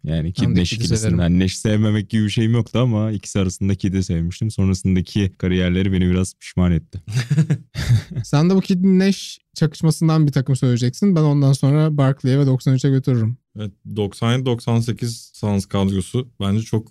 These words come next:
Speaker 3: ilginç detaylarla dolu. Yani
Speaker 2: Hı hı.
Speaker 3: işte programın başında da söylemiştin. Hani Kid Nash çaylak o yıl gerçi. Kevin Johnson, o da son full sezonunu geçiriyor aslında N B A'de.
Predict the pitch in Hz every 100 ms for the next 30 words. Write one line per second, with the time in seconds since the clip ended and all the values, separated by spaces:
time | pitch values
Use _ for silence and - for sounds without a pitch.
0 | - 107 98 107 113 - - - 107 101
1 | 104 104 101 104 95 90 90 113 - -
2 | 98 123 123 - - 98 90 _ 104 98
3 | 98 98 98 - 104 92 95 92 87 -
4 | 95 98 - 95 87 - 101 95 - 95
5 | 101 - - 98 98 104 104 - 98 87
6 | 90 90 90 - 104 - _ - 101 98
7 | 98 101 98 - 123 120 101 95 98 -
8 | - - 101 98 98 - 101 90 95 92
9 | 90 92 92 87 92 87 87 98 90 90
10 | 87 90 92